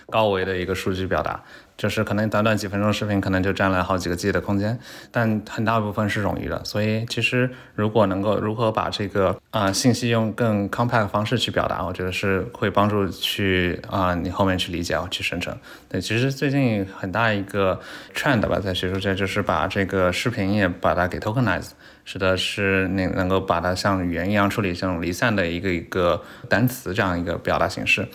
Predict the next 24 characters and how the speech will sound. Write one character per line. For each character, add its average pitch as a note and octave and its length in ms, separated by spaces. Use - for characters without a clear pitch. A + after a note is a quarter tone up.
然 G2 120
后 G2 200
这 A#2+ 140
个， A2+ 100
这 A2 140
个 C3 60
方 C3 180
面， B2 180
呃， A#2 260
有 G#2 260
做 A2+ 200
很 G2 140
多 G2+ 220
像 G2 280
视 - 160
频 G#2 160
生 G2 140
成， G2+ 100
包 A2 120
括 G#2+ 100
之 G#2+ 160
前 G2+ 140
Google G2+ 240
的 F2+ 300